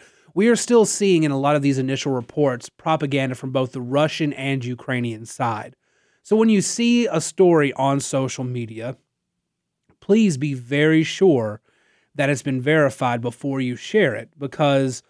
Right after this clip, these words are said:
we are the, a war, a huge part of the war effort is going to be propaganda. And this is really kind of the first year or the first war that we've seen social media playing this,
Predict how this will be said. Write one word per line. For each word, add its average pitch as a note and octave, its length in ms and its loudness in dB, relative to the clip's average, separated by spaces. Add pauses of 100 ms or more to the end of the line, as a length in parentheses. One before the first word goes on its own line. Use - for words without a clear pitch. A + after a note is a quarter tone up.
(300)
we D#3 220 2
are D#3+ 120 0
the, D3 240 -8
a D3+ 80 -2
war, E3+ 500 4 (540)
a C#3+ 160 -4
huge A3+ 360 -2
part G#3+ 240 2
of E3+ 100 -2
the F3+ 60 -2
war C#3+ 260 2
effort B2 260 -4
is C3+ 160 -2
going C3 200 -2
to B2+ 60 -2
be B2+ 100 -2
propaganda. C3 720 -2 (420)
And E3+ 240 0
this A#3 280 4
is E3 440 2
really D#3+ 420 4
kind D#3 280 -4
of C#3 100 0
the B2+ 80 -8
first F3 480 0
year C3 500 0 (880)
or D#3+ 120 0
the D3 80 4
first F#3+ 320 0
war C#3 500 0 (560)
that D3+ 360 -2
we've D3 260 -2
seen D3 640 0
social D#3 480 -2
media C3 320 -2
playing B2+ 560 -4
this, B2+ 360 -12